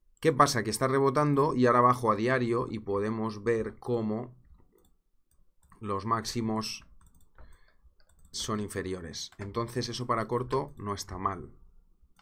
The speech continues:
Pero ahora hay que analizar esta última, qué ha pasado en esta última zona.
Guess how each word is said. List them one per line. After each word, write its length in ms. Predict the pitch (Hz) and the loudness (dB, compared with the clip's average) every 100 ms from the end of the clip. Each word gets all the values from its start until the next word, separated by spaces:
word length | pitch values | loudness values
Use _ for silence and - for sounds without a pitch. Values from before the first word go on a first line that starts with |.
| _ _ - - - _ _ _ | _ _ -20 -20 -20 _ _ _
Pero 340 | - 120 113 113 | 2 4 6 6
ahora 460 | 156 170 151 160 - _ _ - | 6 6 2 -2 -14 _ _ -6
hay 160 | 113 | -4
que 80 | 123 | 2
analizar 420 | 127 127 123 123 | 4 4 2 -2
esta 220 | 117 - 110 | -2 -2 -2
última, 720 | 117 110 110 107 104 104 98 | -2 -4 -2 -2 -2 -4 -6
qué 100 | - | -4
ha 60 | 92 | -2
pasado 280 | 101 110 101 | -2 -2 -4
en 60 | |
esta 220 | 101 - | -4 -2
última 540 | 101 98 101 95 95 92 | -2 -2 -4 -2 -2 -4
zona. 420 | - 98 - - | -6 -6 -8 -14